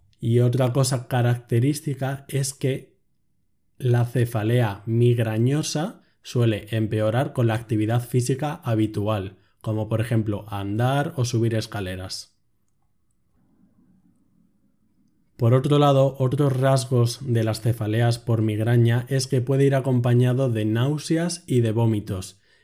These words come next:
pero también de otros fenómenos como por ejemplo la fonofobia,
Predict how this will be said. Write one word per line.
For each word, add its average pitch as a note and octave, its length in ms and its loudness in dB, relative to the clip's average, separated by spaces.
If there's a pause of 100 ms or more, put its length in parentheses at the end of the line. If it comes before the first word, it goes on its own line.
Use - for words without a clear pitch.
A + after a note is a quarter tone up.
(160)
pero A#2+ 220 2
también C3 380 2
de C3 120 2
otros D3 360 -2
fenómenos C3 640 0
como A2+ 240 0
por A2 140 -2
ejemplo A2 500 0
la A2+ 400 -4
fonofobia, B2 1200 2